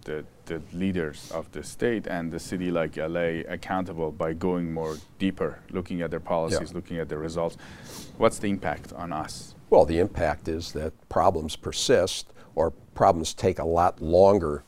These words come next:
Speaker 2: to get addressed, uh, be-, because the media isn't doing, in my opinion, a-, as good a job as it should in reporting on these things. You know, eventually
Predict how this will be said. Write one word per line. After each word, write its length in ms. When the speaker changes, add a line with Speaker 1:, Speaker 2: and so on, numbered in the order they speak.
Speaker 2:
to 80
get 200
addressed, 680
uh, 240
be-, 180
because 680
the 80
media 640
isn't 400
doing, 540
in 100
my 180
opinion, 640
a-, 160
as 180
good 200
a 40
job 360
as 160
it 100
should 460
in 360
reporting 540
on 140
these 240
things. 340
You 100
know, 120
eventually 920